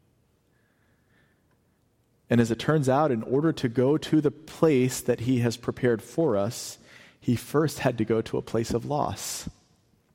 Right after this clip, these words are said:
On the cross, Jesus entered the wilderness of the Israelites in order to bring his people, in order to bring us out.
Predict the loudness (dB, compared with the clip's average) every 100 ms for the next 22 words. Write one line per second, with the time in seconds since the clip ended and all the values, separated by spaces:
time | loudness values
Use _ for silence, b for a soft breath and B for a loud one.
0 | _ _ _ _ _ _ _ b b b
1 | b b b b b 0 2 2 -4 -2
2 | -2 -2 -4 -8 -10 -12 -16 _ _ _
3 | _ _ _ _ _ b b b b -12
4 | 0 4 4 4 0 -2 -6 -10 -12 -16
5 | _ 0 0 0 0 0 0 -2 0 0
6 | -2 -6 -8 -10 -12 -14 -18 _ _ _
7 | _ _ _ _ _ _ _ _ _ _
8 | _ _ 0 2 2 2 -2 -6 -6 -6
9 | -12 -16 -8 -4 -2 2 2 2 -2 -4
10 | -4 0 0 0 -2 -4 -6 -6 -8 -8
11 | -8 -8 -10 -8 -6 -6 -8 -10 -10 -12
12 | -12 -20